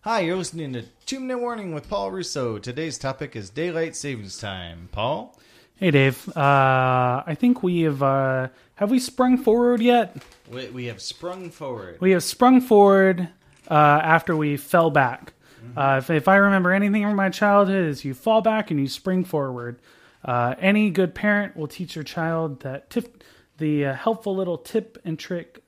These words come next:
Speaker 2: uh, springing forward and falling back. Um, but what I wanna talk about more so is how daylight savings time is bullshit, specifically, uh, the springing forward,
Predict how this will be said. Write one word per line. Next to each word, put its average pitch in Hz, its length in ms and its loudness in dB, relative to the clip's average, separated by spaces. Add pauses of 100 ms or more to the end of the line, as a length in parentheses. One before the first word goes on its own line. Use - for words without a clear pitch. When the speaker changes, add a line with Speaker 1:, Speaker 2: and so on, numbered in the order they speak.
(100)
Speaker 2:
uh, 139 240 -12
springing 190 540 -8
forward 180 340 -8
and 131 160 -8
falling 165 340 -6
back. 127 360 -12 (420)
Um, 135 680 0 (720)
but 156 140 4
what 175 100 6
I 208 100 4
wanna 175 200 2
talk 147 260 -2
about 135 220 -4
more 139 260 -4
so 127 380 -8
is 123 120 -14
how 127 380 -10 (500)
daylight 175 320 2
savings 135 380 -4
time 131 180 -6
is 113 120 -10
bullshit, 139 760 -2
specifically, 143 1080 -2 (400)
uh, 123 720 -2
the 127 260 -6
springing 160 540 -2
forward, 143 560 -2